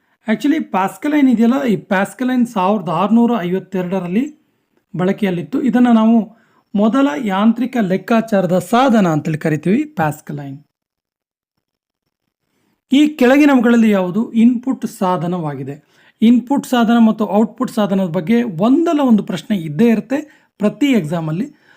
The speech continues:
So ಕೊಟ್ಟಿರುವಂಥ ಆಪ್ಷನ್ಸಲ್ಲಿ ಇನ್‌ಪುಟ್ ಸಾಧನ ಯಾವುದು ಅಂತ ಕೇಳಿದರೆ ಸರಿಯಾದ ಉತ್ತರ ಎ ಮತ್ತು ಬಿ ಎರಡು, ಅಂದರೆ ಮೌಸ್ ಮತ್ತು ಕೀಬೋರ್ಡ್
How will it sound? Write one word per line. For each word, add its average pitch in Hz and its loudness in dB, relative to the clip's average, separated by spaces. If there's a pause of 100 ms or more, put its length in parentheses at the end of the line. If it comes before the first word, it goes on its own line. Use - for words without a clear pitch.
(180)
So 277 0
ಕೊಟ್ಟಿರುವಂಥ 285 2
ಆಪ್ಷನ್ಸಲ್ಲಿ 247 0
ಇನ್‌ಪುಟ್ 233 0
ಸಾಧನ 214 0 (220)
ಯಾವುದು 208 2
ಅಂತ 190 -2
ಕೇಳಿದರೆ 196 0 (520)
ಸರಿಯಾದ 247 2
ಉತ್ತರ 233 0
ಎ 226 0
ಮತ್ತು 214 0
ಬಿ 180 -4
ಎರಡು, 156 -8 (180)
ಅಂದರೆ 240 -4
ಮೌಸ್ 214 0
ಮತ್ತು 233 -2
ಕೀಬೋರ್ಡ್ 165 -6